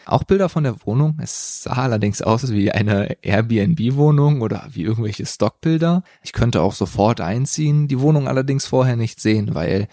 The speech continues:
die Frau, die mir gerade geschrieben hat, die, äh, Hauptmieterin sich ja gerade in der Ukraine befindet.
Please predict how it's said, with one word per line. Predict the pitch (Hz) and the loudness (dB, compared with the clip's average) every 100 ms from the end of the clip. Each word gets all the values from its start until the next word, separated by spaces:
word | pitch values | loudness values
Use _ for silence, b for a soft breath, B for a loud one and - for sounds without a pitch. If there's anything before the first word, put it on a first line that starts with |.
| b b b - | b b b -6
die | 104 104 | -2 0
Frau, | - 104 110 | 0 0 0
die | 101 | -2
mir | 104 | -4
gerade | 101 104 | -2 -2
geschrieben | 104 - - 104 165 139 | -2 -4 -4 0 2 0
hat, | - - | -2 -4
die, | 107 - - | -4 -4 -4
äh, | - | -2
Hauptmieterin | - 107 - 101 139 175 | 0 0 -2 -4 0 0
sich | 165 - | 0 0
ja | 90 | -2
gerade | 82 104 98 104 | 0 -2 0 2
in | 98 | 2
der | 98 | 0
Ukraine | - 85 110 101 | 0 -2 2 2
befindet. | 98 131 - - - - | 0 -4 -4 -4 -6 -10